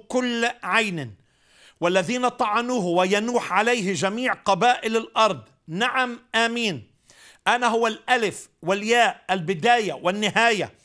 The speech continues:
يقول الرب الكائن والذي كان والذي يأتي، القادر على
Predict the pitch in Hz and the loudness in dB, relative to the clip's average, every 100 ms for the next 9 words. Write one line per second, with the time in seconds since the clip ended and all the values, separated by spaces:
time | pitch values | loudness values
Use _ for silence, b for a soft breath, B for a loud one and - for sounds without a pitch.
0 | b b - 170 - 262 262 226 247 208 | b b -6 -4 -2 -2 0 0 0 -2
1 | - - 180 - - 262 240 185 156 165 | -8 -4 -4 -4 0 2 2 0 -4 -2
2 | 214 220 220 - 254 247 220 180 190 226 | 0 0 -2 -2 0 2 2 0 -2 -2
3 | 190 233 254 - - 180 - B B - | -4 0 -2 -2 -4 -4 -6 B B -4
4 | 180 170 - 226 240 190 220 185 b b | -2 -2 0 2 2 2 -2 -4 b b
5 | b 143 208 202 185 | b 0 2 2 0